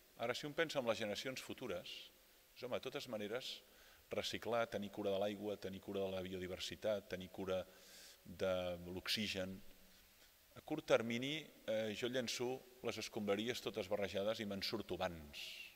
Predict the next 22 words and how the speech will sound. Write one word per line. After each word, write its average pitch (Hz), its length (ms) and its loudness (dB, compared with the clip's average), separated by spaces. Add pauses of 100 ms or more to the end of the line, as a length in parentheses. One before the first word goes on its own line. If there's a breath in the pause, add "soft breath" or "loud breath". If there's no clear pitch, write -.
(200)
que 95 100 2
el 95 80 0
ritual 101 420 4
de 98 80 4
la 92 80 4
separació, 85 640 0
no? 85 140 -14 (1120 soft breath)
Però 120 260 10 (400)
aquest 165 380 2
pensar 139 400 6
a - 20 -16
curt 123 240 2
termini 113 400 4 (720)
generalment 139 480 6
és - 100 2
pensar 123 440 12
malament 90 400 8 (920)
i 120 80 -2
pensar 127 380 4
molt 135 400 6
en 104 160 0
clau 139 300 10